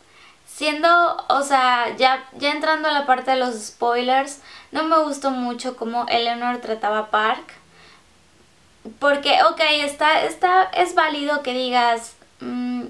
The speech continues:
que al principio el chavo te diga que le gustas o te diga cosas bonitas y tú estás como que, "No, no te creo porque no, no soy bonita, soy fea y,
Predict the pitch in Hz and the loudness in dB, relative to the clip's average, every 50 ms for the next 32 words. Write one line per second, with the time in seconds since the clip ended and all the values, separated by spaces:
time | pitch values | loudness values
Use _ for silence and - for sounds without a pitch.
0 | - - 269 269 269 269 262 277 277 277 285 285 285 285 302 294 294 - 285 277 | -8 -2 0 0 0 0 -2 -2 -2 -2 -4 -6 -6 -4 -6 -6 -4 0 2 2
1 | 269 262 269 269 269 269 247 247 240 240 240 240 240 240 240 - 240 233 226 226 | 4 4 4 2 2 0 -2 -4 -2 -2 0 0 -2 -2 -4 -6 -6 -4 -2 0
2 | 226 233 240 277 320 330 320 - - - 277 254 254 254 254 254 - - - - | 0 0 0 -2 -2 -2 -4 -6 0 2 2 4 4 2 0 -2 -8 -18 -20 -20
3 | - - - - - - - - - - _ _ _ _ - - 247 240 254 262 | -20 -20 -20 -20 -20 -20 -20 -20 -20 -20 _ _ _ _ -2 -2 -2 0 2 2
4 | 277 294 330 349 339 - 349 330 330 311 294 294 262 269 254 254 254 240 254 254 | 2 4 2 2 2 2 0 0 0 -2 -4 0 0 0 0 0 -4 0 2 4
5 | 254 269 277 - - 269 240 - 247 247 240 240 240 240 240 - - 247 240 240 | 4 2 2 -2 -6 -6 -4 -4 -2 0 0 0 0 -2 -4 -4 -4 -4 -4 -4
6 | - - 233 233 226 226 220 - 214 202 196 196 190 196 262 - _ _ _ _ | -8 -8 -8 -6 -8 -8 -10 -12 -14 -14 -14 -14 -14 -16 -18 -20 _ _ _ _
7 | _ _ _ _ _ - 220 226 226 226 226 226 233 233 233 226 220 214 214 208 | _ _ _ _ _ -12 -10 -8 -6 -6 -4 -4 -4 -4 -2 -2 -2 -2 -4 -4
8 | 208 208 - 226 226 - 226 226 226 226 220 220 220 - 202 190 190 - 190 196 | -8 -8 -8 -10 -6 -2 2 4 4 6 4 4 2 -2 -10 -12 -12 -12 -12 -10
9 | 196 196 196 196 196 196 208 208 208 208 202 196 202 202 - 214 214 208 208 208 | -10 -10 -10 -12 -12 -10 -10 -8 -8 -8 -10 -10 -12 -10 -10 -10 -8 -8 -10 -12
10 | 202 208 202 - - 190 190 - - 208 208 208 - - 202 190 190 190 185 185 | -12 -14 -16 -14 -12 -12 -12 -12 -14 -14 -14 -16 -16 -14 -12 -12 -10 -12 -12 -12
11 | 190 190 185 185 | -14 -14 -14 -14